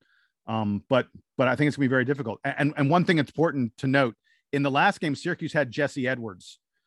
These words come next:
um, as their big man in the middle. He has, he's gotten injured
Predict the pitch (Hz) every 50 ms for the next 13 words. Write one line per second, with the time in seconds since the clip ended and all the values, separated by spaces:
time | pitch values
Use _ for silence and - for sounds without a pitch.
0 | _ _ _ _ - 110 110 110 104 110 - 135 123 117 139 123 110 143 139 127
1 | 123 131 120 117 113 113 110 113 120 123 113 101 85 - _ _ _ _ _ _
2 | _ _ - 170 165 - 175 160 151 135 117 - - - - 123 151 165 135 180
3 | 160 139 127 135 147 143 - 123 98 80